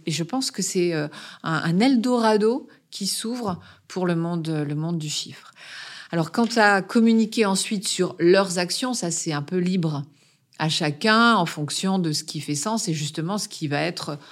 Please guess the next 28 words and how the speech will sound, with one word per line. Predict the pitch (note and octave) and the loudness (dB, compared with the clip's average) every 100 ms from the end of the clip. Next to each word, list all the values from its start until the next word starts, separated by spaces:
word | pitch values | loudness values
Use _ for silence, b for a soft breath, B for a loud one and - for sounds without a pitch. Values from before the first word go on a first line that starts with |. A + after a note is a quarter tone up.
| B | B
en | - | -8
phase | D#3 G#3 G#3 | -2 0 0
avec | F3 D#3 D#3 | 0 -2 -4
son | E3 D#3 | -4 -2
A | E3 | 2
D | G3+ | 4
N. | A3+ G3 C#3+ B B B D#3+ | 6 4 0 B B B -12
Surtout | D#3 - - - A#3 | -6 -4 -6 -2 0
ne | F3+ | 0
pas | E3 | -2
plaquer, | D#3 D#3+ D3 D3 A3+ A#3+ | -2 -2 -4 -2 0 0
ne | G#3+ D#3+ | 0 -2
pas | D#3+ D3+ | -2 -2
imiter, | D3 D#3 E3 A#3 A3+ A#3 G#3+ | 0 -2 -2 -2 0 0 -2
ne | D#3 | -4
pas, | D3 D#3 D3+ D3 | -2 -2 0 -2
euh, | C#3 C#3 B B - | -4 -8 B B -6
euh, | C#3+ C3 G2+ G2 C#3+ D#3+ | -4 -4 -4 -4 -4 -2
se | - | -2
détacher | E3+ D3+ G3+ F3+ F3 - A#3+ | 0 0 0 0 0 -2 -4
fondamentalement | A#3+ G#3 F3 E3 D#3+ D#3 D#3+ A3+ | -4 -2 0 -2 -4 -4 -2 -2
de | F#3+ | -2
ce | D3+ D#3+ | -4 -4
qu'est | C#3 G3 | -4 -2
son | - D#3+ | -2 -4
A | D3 | -4
D | C#3 D3 | -4 -2
N | E3 G#3+ G3 | -2 -2 -6